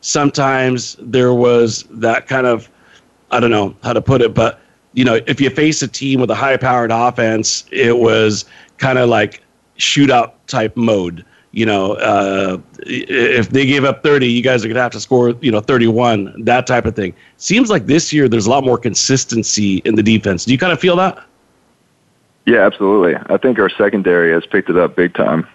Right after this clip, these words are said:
Speaker 2: You know, um, I feel like there were times where we got gashed a little bit here and there, but I think for overall this year, um, those shots downfield have,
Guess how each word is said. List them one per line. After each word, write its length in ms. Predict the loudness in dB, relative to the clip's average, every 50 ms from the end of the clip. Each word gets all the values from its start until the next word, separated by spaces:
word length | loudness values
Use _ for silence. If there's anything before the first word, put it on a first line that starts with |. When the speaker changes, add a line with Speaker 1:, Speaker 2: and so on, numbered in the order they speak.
| -20 -10 -4
Speaker 2:
You 80 | 0 2
know, 280 | 2 2 2 0 -2 -4 -4 -4
um, 400 | -2 0 2 2 2 2 0 0 _ _ -6
I 60 | -4
feel 160 | -2 0 2 2
like 180 | 2 0 -2 -2 -2
there 120 | 0 2
were 100 | 2 2
times 300 | 0 0 0 0 2 2
where 100 | 2 4
we 80 | 4 4
got 160 | 2 2 0
gashed 320 | 0 2 2 0 0 -2
a 40 | -2
little 200 | 0 0 0 2
bit 260 | 2 2 2 2 2
here 140 | 2 2 2
and 100 | 2 2
there, 320 | 2 2 2 0 0 -2 -6 _ -20 -20 _ _ _ _ _ _ _ _ _ _ -4
but 160 | 0 0 2
I 80 | 2 2
think 260 | 2 0 0 0 0
for 280 | 0 2 2 4 4 4
overall 400 | 2 2 4 4 4 4 2 2
this 220 | 0 -2 0 0
year, 340 | 0 2 2 2 2 0 -4 -10 -18 _ _ -6
um, 300 | -2 -2 -2 -2 -2 0
those 160 | 0 2 2
shots 300 | 2 2 2 2 2 0 0
downfield 800 | 0 0 0 0 2 2 2 4 2 0 -2 -4 -10 -14 -16 -10 -4
have, 240 | -2 -2 -2 -2